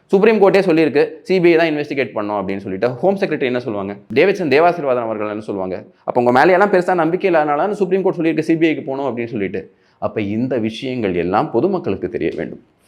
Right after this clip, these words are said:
அப்ப இந்த ஆளும் அரசு ஜிட்டரியா இருக்கு, பயந்து போய் கிடக்கு, வீக் நீடா இருக்கு. அதுக்கு முதுகெலும்புங்கிறது ஒண்ணு இல்லவே இல்ல. அஜித், அஹ்,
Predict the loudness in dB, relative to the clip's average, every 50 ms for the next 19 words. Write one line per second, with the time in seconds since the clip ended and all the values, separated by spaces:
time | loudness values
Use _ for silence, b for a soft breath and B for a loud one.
0 | _ -2 2 4 6 6 6 6 6 6 6 4 4 2 2 2 0 2 2 2
1 | 4 4 4 6 6 4 2 0 -4 -10 -16 -16 _ -2 0 2 4 2 4 4
2 | 2 2 2 0 0 -2 -2 0 0 0 0 0 0 2 2 2 0 0 -4 B
3 | B B B B B B -2 0 0 0 0 4 4 4 6 6 4 4 6 6
4 | 4 4 2 2 0 2 2 2 2 2 0 -2 -2 0 0 0 2 2 0 0
5 | -2 -2 -6 -10 -16 b b b b b b b _ 2 2 4 4 4 2 2
6 | 2 4 6 6 8 8 8 6 6 4 0 -4